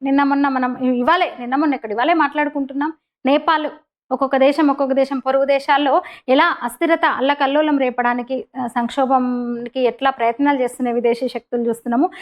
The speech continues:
నెక్స్ట్ టార్గెట్ బహుశా భారతే. ఇంకా అన్నీ అయిపోయినాయి కదా, భారతే వాళ్ళ టార్గెట్. కానీ అంత ఈజీ కాదు. భారత్లో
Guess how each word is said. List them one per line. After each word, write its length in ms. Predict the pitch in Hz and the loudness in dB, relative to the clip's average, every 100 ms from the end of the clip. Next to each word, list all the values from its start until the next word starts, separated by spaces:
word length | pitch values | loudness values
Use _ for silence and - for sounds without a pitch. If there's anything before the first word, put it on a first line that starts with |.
| - | -4
నెక్స్ట్ 380 | 285 302 - - | -2 -2 -2 0
టార్గెట్ 380 | 330 294 302 302 | 2 2 0 -2
బహుశా 580 | 226 226 294 - 285 370 - _ _ 247 | -2 -2 -2 0 0 0 -6 _ _ -4
భారతే. 480 | 277 381 440 415 | 0 0 0 -2
ఇంకా 180 | 370 359 | 0 0
అన్నీ 180 | 302 294 | 2 2
అయిపోయినాయి 360 | 294 294 285 285 | 0 0 0 0
కదా, 80 | |
భారతే 440 | 277 233 254 311 381 | 0 0 -2 0 0
వాళ్ళ 200 | 330 311 | 0 0
టార్గెట్. 460 | 311 277 262 294 381 - _ _ _ - | 0 0 -2 -4 -8 -10 _ _ _ -2
కానీ 120 | 440 | 0
అంత 160 | 440 392 | 2 0
ఈజీ 260 | 302 254 | 0 0
కాదు. 200 | 208 185 - _ | -2 -4 -8 _
భారత్లో 640 | - 233 254 262 302 262 | -2 0 0 -2 0 0